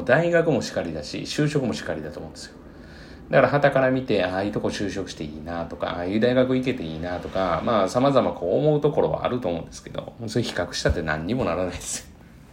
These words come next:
今ある自分の人生をどう生かしていくかっていうか、楽しくしていくかっていうことを考えた方がよっぽど楽しいです。で、そのためにはやっぱ行動することだと思います。あれやこれや考えてても、要は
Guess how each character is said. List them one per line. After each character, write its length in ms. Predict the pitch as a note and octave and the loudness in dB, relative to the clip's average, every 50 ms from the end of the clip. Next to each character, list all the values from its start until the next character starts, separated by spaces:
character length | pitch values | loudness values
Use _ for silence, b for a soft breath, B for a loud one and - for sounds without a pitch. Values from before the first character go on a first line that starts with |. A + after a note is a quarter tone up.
| B B B B B B B B B B B B B B B B B B B | B B B B B B B B B B B B B B B B B B B
今 280 | - G#2+ B2 D3 C#3+ | 2 4 6 8 8
あ 40 | A#2+ | 8
る 80 | F#2+ F#2 | 6 4
自 160 | F2 F#2 F#2 | 0 -2 -2
分 160 | F2+ F#2+ F#2 | -2 -2 -2
の 80 | F#2 F2 | -2 -2
人 220 | F#2 G#2 F#2+ E2+ | -2 -2 -4 -4
生 220 | E2+ - E2 D#2+ | -4 -6 -6 -4
を 160 | E2 F#2 G2 F2+ | -2 -2 -2 0
ど 200 | - B2+ C#3+ D3 | 2 2 4 4
う 80 | D#3 | 2
生 80 | D3 A2 | 2 0
か 140 | - A#2+ A2 | 0 -2 -2
し 100 | - - | -2 -2
て 80 | B2 | -2
い 80 | A#2 G#2+ | -2 -2
く 80 | A2 | -2
か 120 | - - F2+ | -4 -6 -6
っ 20 | |
て 80 | - D#2 | -6 -6
い 40 | D2+ | -8
う 60 | D#2 | -8
か、 120 | D#2 F2+ | -6 -4
楽 120 | F#2+ G2+ F#2+ | -4 -4 -4
し 100 | - - | -4 -6
く 120 | - F#2+ | -8 -8
し 100 | - - | -8 -6
て 80 | - F2 | -6 -6
い 60 | E2 | -6
く 80 | - | -6
か 140 | - D#2+ D#2 | -8 -10 -10
っ 20 | D#2 | -10
て 160 | - - E2 | -10 -8 -8
い 80 | D#2+ | -8
う 60 | D#2 D#2 | -8 -10
こ 100 | - - | -12 -10
と 80 | - | -10
を 80 | E2 E2+ | -10 -8
考 140 | - F2+ F2+ F2+ | -8 -8 -8 -6
え 180 | F2+ F2 E2 D#2 | -6 -6 -6 -8
た 80 | D#2 | -8
方 160 | D2+ E2 E2 D#2 | -8 -10 -10 -8
が 140 | - E2 | -8 -8
よ 260 | E2 D#2 E2+ G2 A2 A2 | -8 -6 -6 -6 -6 -6
っ 20 | |
ぽ 120 | - - B2+ | -4 -4 -4
ど 100 | B2+ B2 | -4 -2
楽 180 | - A#2+ A2+ G#2+ | -4 -4 -4 -4
し 100 | - - | -6 -8
い 80 | - | -12
で 60 | - - | -14 -16
す。 280 | - - - - - - - - | -18 -20 -20 -20 -20 -18 -10 -8
で、 60 | - | -4
そ 180 | - - E3+ | -2 0 2
の 140 | - - D#3+ | 2 0 0
た 140 | - - C#3 | -4 -6 -6
め 100 | F#2+ F3 | -6 -4
に 60 | E3+ | -2
は 60 | E3 | -2
や 60 | D#3 D3+ | -2 -4
っ 20 | |
ぱ 80 | - - | -6 -6
行 240 | - - C#3 C3+ | -4 -2 0 0
動 140 | C3 C3+ C3 | 2 0 0
す 140 | B2+ - C3+ | -2 0 -2
る 80 | B2+ B2 | -2 -2
こ 100 | B2+ A#2+ | -2 -4
と 100 | - F2 | -4 -4
だ 100 | E2 D#2+ | -6 -4
と 80 | F2 | -4
思 80 | E2+ E2 | -6 -6
い 20 | |
ま 60 | - | -6
す。 100 | - - - | -6 -4 0
あ 80 | C3 | 2
れ 100 | C#3+ E3 | 4 6
や 100 | E3 C3+ | 6 6
こ 100 | - B2+ | 6 6
れ 80 | A#2+ A2 | 6 4
や 80 | G2 - | 4 4
考 100 | - A2+ A2 A2 G#2+ | 2 2 2 4 2
え 80 | G#2+ | 2
て 100 | G#2+ A2 | 2 0
て 80 | F#2 F2 | -2 -4
も、 320 | E2 F2 F2+ E2+ E2 - - | -4 -4 -2 -4 -4 -2 -2
要 100 | G#2+ G#2 | 2 4
は 260 | G2 F#2 F2+ E2 - | 6 6 6 4 0